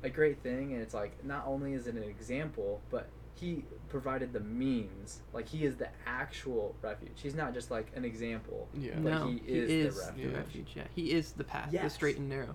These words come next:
Speaker 1: And
Speaker 3: Yeah.
Speaker 1: so the way to, like, I guess you could s-, quote unquote say unlock that is just, like,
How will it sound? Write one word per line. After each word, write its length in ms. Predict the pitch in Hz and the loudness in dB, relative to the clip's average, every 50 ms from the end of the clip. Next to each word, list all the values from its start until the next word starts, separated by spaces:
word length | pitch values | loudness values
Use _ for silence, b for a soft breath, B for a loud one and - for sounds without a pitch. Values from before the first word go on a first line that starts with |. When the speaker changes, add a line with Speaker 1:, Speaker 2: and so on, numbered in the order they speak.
| - - - | -8 -4 0
Speaker 1:
And 80 | 156 156 | 0 2
Speaker 3:
Yeah. 60 | 143 | 4
Speaker 1:
so 240 | 156 165 151 143 135 | 6 8 8 8 6
the 140 | - 147 | 6 6
way 200 | 135 147 151 160 | 6 8 8 8
to, 100 | 160 165 156 | 6 6 4
like, 280 | 135 120 113 110 - - - | 4 4 0 -2 -4 -2 -2
I 60 | 131 | 0
guess 260 | 127 135 127 120 - | 2 2 2 0 -2
you 60 | - 123 | -6 -4
could 160 | - 131 120 | -4 -6 -6
s-, 140 | - - - - - | -6 -10 -10 -8 0
quote 180 | - 135 123 | 4 4 4
unquote 260 | 120 117 - 123 113 | 4 4 2 0 0
say 140 | - - 120 | 2 0 -2
unlock 560 | 113 120 120 120 110 110 120 135 139 139 - - | 0 0 -2 -2 0 0 0 -2 -2 -4 -6 -6
that 220 | 104 95 95 - | -4 -4 -4 -4
is 120 | - 113 113 | -4 -6 -6
just, 200 | 110 104 - 110 | -6 -6 -6 -4
like, 160 | 101 95 | -4 -4